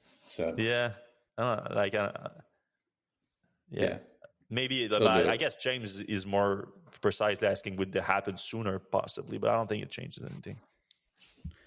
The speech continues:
Speaker 1: Uh, is Cybertruck's imminent release suppressing old-timey manufacturers' electric truck demand?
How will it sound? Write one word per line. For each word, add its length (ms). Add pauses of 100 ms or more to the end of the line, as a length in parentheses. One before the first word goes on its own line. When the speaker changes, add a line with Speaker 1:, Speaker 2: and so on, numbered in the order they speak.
(1800)
Speaker 1:
Uh, 340
is 180
Cybertruck's 580
imminent 300
release 380
suppressing 560
old-timey 680
manufacturers' 880
electric 680
truck 480
demand? 600